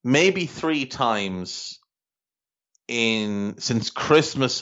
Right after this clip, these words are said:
of last year, not Christmas just gone, the previous Christmas. I think I've seen my family three times. They live less than an hour from me.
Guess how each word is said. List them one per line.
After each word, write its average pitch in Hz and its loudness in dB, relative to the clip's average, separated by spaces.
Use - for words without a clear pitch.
of 110 2
last 127 4
year, 95 -10
not 113 -6
Christmas 131 -6
just - -12
gone, 104 0
the 92 -12
previous 101 -10
Christmas. 101 -12
I 101 -10
think 113 -6
I've 123 -4
seen 110 -6
my 101 -6
family 95 -6
three 95 -8
times. 85 -10
They 131 6
live 143 6
less 131 4
than 127 -2
an 113 -2
hour 110 0
from 92 -10
me. 78 -16